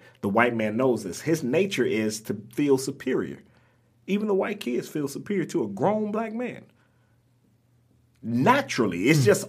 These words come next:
Speaker 1: automatic. You ain't gotta teach them. They just, because it's, it, they know that they're our natural enemies. Everything in nature has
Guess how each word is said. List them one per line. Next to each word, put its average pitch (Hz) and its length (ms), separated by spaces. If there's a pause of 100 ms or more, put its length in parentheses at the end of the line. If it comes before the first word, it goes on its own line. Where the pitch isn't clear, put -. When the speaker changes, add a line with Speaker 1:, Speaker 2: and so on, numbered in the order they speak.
Speaker 1:
automatic. 220 640
You 233 200
ain't 247 120
gotta 220 200
teach 277 240
them. 135 100
They 190 120
just, 196 440
because 156 340
it's, 143 180
it, 127 300 (240)
they 165 220
know 180 320
that 131 280
they're 147 260
our 123 160
natural 117 600 (100)
enemies. 98 480 (380)
Everything 165 600
in 135 140
nature 131 300
has 117 540